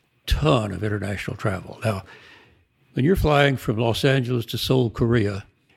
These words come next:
you're in an airplane for, like, sixteen to eighteen hours. And there's two or three things you can do.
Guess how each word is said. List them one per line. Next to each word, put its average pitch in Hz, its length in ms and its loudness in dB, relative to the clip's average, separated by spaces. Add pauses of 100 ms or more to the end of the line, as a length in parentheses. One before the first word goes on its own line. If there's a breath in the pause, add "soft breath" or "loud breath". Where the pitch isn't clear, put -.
you're 123 140 2
in 127 120 0
an 120 120 2
airplane 123 440 2
for, - 140 0
like, 107 240 -4
sixteen 117 520 0
to 107 60 -2
eighteen 113 440 2
hours. - 560 -4 (400 soft breath)
And 135 80 2
there's 123 120 4
two 180 140 4
or 170 40 4
three 170 160 2
things 156 320 6
you 156 80 4
can 160 180 4
do. 143 340 2